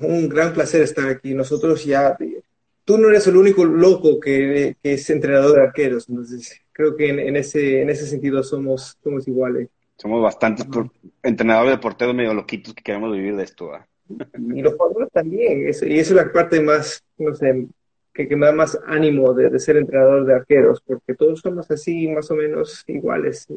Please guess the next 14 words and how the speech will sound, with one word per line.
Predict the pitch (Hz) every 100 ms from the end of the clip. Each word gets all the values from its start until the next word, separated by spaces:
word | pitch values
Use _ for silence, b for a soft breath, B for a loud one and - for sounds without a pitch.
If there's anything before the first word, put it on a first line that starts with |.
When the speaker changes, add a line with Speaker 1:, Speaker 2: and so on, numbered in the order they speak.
| -
Speaker 1:
Y, | 131 135 131 131 131 135 - -
y |
es | 156
importante | 180 175 - 190 180
ent-, | 160 156
entender | 135 147 143 165
esa | 165 151
parte, | 165 151 139
porque | 135 131
nosotros | 139 135 170 180
somos, | 190 180 180 -
de | 143 143
hecho, | 143 165
diferentes | 143 135 139 139 123 117 -